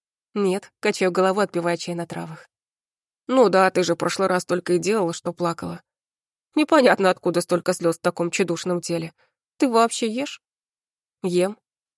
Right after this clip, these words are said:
Бабушка — это диагноз. Душевные страдания по боку, главное, чтобы дите накормлено было.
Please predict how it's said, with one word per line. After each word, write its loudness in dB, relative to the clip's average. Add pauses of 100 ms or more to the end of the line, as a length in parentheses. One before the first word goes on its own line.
Бабушка — 0
это -4
диагноз. -4 (520)
Душевные 4
страдания 0
по 0
боку, 0
главное, 0
чтобы -6
дите -4
накормлено -6
было. -10